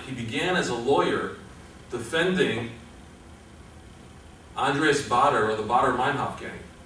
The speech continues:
which was the extreme left terrorist gang in West Germany in the nineteen seventies. And Mahler befriended him,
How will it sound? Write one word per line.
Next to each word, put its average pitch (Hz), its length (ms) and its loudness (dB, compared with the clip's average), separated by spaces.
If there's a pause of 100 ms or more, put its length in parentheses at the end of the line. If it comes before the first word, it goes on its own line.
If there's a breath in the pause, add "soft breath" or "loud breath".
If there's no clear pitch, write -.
(320)
which 107 160 -8
was 117 140 -2
the 117 160 -4
extreme 131 500 -4
left - 380 0 (840)
terrorist 147 460 2
gang 107 400 -6 (100)
in 113 140 -6
West 113 240 -2
Germany 113 540 0 (400)
in 120 80 -6
the 120 60 -4
nineteen 123 300 -2
seventies. - 680 -4 (1120)
And 113 160 -8
Mahler 135 460 4
befriended 143 480 0
him, 147 380 -6